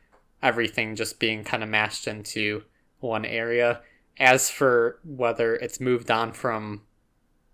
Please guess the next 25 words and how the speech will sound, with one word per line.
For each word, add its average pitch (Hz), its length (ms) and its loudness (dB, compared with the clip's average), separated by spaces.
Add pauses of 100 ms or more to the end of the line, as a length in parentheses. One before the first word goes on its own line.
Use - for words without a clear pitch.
(180)
the 123 100 2
shard 113 380 0
identities, 127 840 -2 (480)
it - 160 -4
did 113 260 2
kinda 110 260 -4
slightly 156 460 -4
in 143 100 -2
the 151 80 -4
cards, 147 480 -2
but 120 240 -2
we 117 100 -2
haven't 113 280 -2
actually 110 420 -4
seen 110 300 -8
that 107 200 -2
in 110 80 -10
the 107 100 -2
world 107 260 -2
building. 107 300 -2
It 107 100 -6
was 113 120 -2
still 107 300 -2
pretty, 107 380 -4 (500)
or 131 260 -2